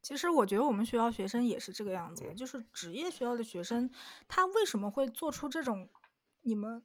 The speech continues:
Speaker 1: 就是大家看来都很奇怪的举止行为，
Speaker 2: 嗯。
Speaker 1: 就是因为他们不知道怎么办，
Speaker 2: 嗯。
Speaker 1: 他们不知道他们在社会上是什么样子。
Speaker 2: 嗯。
Speaker 1: 其实，为什么我每天都问他们“你们想干嘛”？
Speaker 2: 嗯。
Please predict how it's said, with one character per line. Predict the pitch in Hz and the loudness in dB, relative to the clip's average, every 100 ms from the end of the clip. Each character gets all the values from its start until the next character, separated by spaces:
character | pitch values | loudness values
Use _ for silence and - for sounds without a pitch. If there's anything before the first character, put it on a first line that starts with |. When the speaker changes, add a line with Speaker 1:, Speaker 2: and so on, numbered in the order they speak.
| _ | _
Speaker 1:
就 | - | -8
是 | 262 | -2
大 | 262 294 | 2 4
家 | 311 | 4
看 | 330 320 254 | 2 2 2
来 | 233 | 2
都 | 262 | 0
很 | 226 202 | 0 -2
奇 | - - 202 190 | -2 -6 -4 0
怪 | 262 277 | 2 2
的 | 220 | 0
举 | 208 - 202 226 | -6 -8 -6 -4
止 | 226 | -4
行 | 185 - 190 | -6 -8 -8
为， | 196 - | -6 -6
Speaker 2:
嗯。 | |
Speaker 1:
就 | - 330 | -2 -2
是 | |
因 | 320 | -2
为 | 330 294 | -2 -4
他 | - 320 | -2 -2
们 | 294 | -2
不 | 262 285 | -4 -6
知 | 302 | 0
道 | 294 247 | 2 2
怎 | 208 | 0
么 | 175 | -4
办， | 202 262 208 202 - | 2 2 2 -2 -12
Speaker 2:
嗯。 | - - | -20 -12
Speaker 1:
他 | 294 | -10
们 | 302 | -8
不 | 302 | -10
知 | 320 | 0
道 | 302 254 | 2 2
他 | - | 0
们 | 269 | -2
在 | 269 254 | -2 -2
社 | 269 | -4
会 | 254 | -2
上 | 233 226 | 0 0
是 | 202 254 | 0 -6
什 | 226 - | -6 -6
么 | 190 160 | -8 -6
样 | 190 208 | -4 -4
子。 | 180 _ - | -6 _ -14
Speaker 2:
嗯。 | - - | -14 -14
Speaker 1:
其 | - 320 | -10 -4
实， | 370 359 - - _ _ _ _ _ _ _ | -2 -4 -10 -20 _ _ _ _ _ _ _
为 | 392 415 | 0 2
什 | 240 | 4
么 | 247 | 4
我 | 254 | 4
每 | 240 180 | 4 2
天 | 226 226 | 2 4
都 | 247 | 4
问 | 254 | 4
他 | 226 233 | 4 4
们 | 240 | 2
“你 | 214 - | 2 -2
们 | 170 | -8
想 | 226 208 220 | -6 -6 -4
干 | 220 196 | -4 -4
嘛”？ | 170 | -4
Speaker 2:
嗯。 | 101 | -6